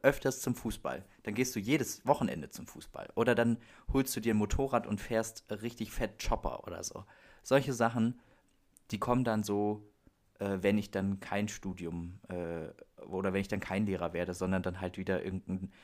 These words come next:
dummen Büroscheiß mache, ähm, und dann den Ausgleich brauche. So. Und, ähm,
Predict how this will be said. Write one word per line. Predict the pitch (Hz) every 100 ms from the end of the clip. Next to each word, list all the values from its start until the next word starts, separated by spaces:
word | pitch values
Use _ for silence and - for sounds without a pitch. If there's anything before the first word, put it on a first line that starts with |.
| - -
dummen | 104 104
Büroscheiß | 101 92 101 - 92 87
mache, | 90 87 107 117 _ _ _ _ _
ähm, | 95 92 90 92 95 _ _ _ _ _ _ _ _ -
und | 107 101
dann | 95 - -
den | 95 95
Ausgleich | - 87 - - -
brauche. | 64 - - - -
So. | - 80 - - - _ -
Und, | 98 95 98 -
ähm, | - 92 92 92 95 92